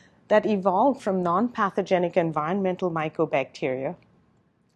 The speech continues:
doesn't really have a great many classical virulence factors, but seems to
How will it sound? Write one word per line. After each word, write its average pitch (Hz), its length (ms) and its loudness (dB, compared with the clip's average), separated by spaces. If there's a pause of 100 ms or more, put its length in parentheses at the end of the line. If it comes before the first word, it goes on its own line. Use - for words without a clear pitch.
doesn't 285 300 -2
really 311 300 2
have 254 340 -4
a 220 60 0
great 208 280 0
many 202 200 0
classical 170 560 -4
virulence 165 500 0
factors, - 680 -10 (1600)
but 208 140 -8
seems 262 300 2
to 220 340 2